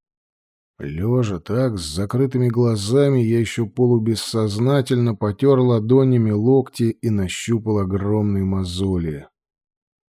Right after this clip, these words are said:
Я не испытал при этом удивления. Мозоли существовали уже давно, это было нечто само собой разумеющееся. Я открыл глаза.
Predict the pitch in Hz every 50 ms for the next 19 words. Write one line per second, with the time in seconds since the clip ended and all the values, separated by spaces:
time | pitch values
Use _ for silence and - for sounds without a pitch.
0 | _ _ - 123 139 160 190 208 202 196 196 202 208 190 156 - - 160 160 156
1 | - - 87 78 71 - 95 98 107 98 87 - 80 82 87 92 107 113 117 120
2 | 123 113 101 85 80 71 67 62 58 - - _ _ _ _ _ _ _ _ _
3 | _ _ _ _ _ _ _ _ _ - 90 87 113 135 180 226 220 185 131 -
4 | - 101 - - 95 92 - - 107 107 117 131 151 160 139 120 104 104 101 120
5 | 135 127 117 120 113 107 107 110 120 127 139 139 135 127 110 90 85 87 95 95
6 | 117 131 131 135 160 175 165 160 151 147 147 151 160 160 143 - - 147 127 -
7 | - 127 120 123 135 131 - - 123 117 110 107 117 131 131 127 120 117 107 101
8 | 104 107 107 107 110 120 131 135 123 98 82 - - - 80 78 76 - - -
9 | 71 69 65 - - _ _ _ _ _ _ _ _ _ _ _ _ _ _ _
10 | _ _ _ _ - 104 98 127 160 160 131 123 - 139 135 135 127 120 117 117
11 | 117 113 113 107 98 95 90 87 80 73 69 - -